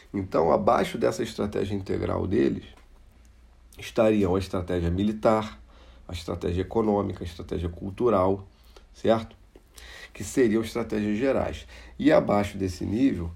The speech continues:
estariam estratégias operacionais, ou seja, estratégias de ação, executores, né? Tá? Lembrando que o projeto político, ele pode ter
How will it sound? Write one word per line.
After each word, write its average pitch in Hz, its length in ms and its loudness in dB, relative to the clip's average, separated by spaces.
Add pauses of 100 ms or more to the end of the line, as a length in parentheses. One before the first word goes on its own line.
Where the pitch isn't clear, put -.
(280)
estariam 107 480 -2
estratégias 110 800 -6 (800)
operacionais, 120 960 0
ou 101 80 -2
seja, 90 240 -6
estratégias 98 640 -4
de 98 120 -4
ação, 87 540 -6 (100)
executores, 90 840 -2
né? 80 80 -10 (440)
Tá? - 320 -2 (640)
Lembrando 135 460 2
que - 100 -8
o - 40 0
projeto 107 540 0
político, 104 600 -2 (560)
ele 117 220 0
pode 113 460 0
ter 104 280 -2